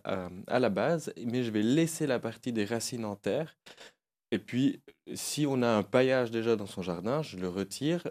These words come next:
je vais les mettre, coucher mes pieds de tomates, puis remettre le paillage par-dessus. Comme ça, ça va se décomposer tranquillement. Ce qu'il faudra faire attention, par ex-, à, euh,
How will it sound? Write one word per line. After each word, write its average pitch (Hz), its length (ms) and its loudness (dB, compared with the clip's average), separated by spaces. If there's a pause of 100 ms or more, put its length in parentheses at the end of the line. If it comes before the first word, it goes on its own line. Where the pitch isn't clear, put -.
je 98 120 -4
vais 101 80 0
les 104 160 0
mettre, 110 440 -4
coucher - 280 -6
mes 131 140 -4
pieds 107 220 -4
de 101 120 -6
tomates, 113 460 -6
puis 127 160 -2
remettre 143 380 2
le 135 60 2
paillage 123 380 2
par-dessus. 107 540 -4 (280)
Comme 98 140 -4
ça, 131 200 0
ça 117 120 -4
va 95 140 2
se 90 60 -4
décomposer 101 760 0 (160)
tranquillement. 117 560 0 (300)
Ce - 100 -8
qu'il 175 120 4
faudra 156 280 6
faire 156 380 4
attention, 123 560 0
par 101 160 -4
ex-, 98 240 -4 (200)
à, 92 160 2 (160)
euh, 95 600 0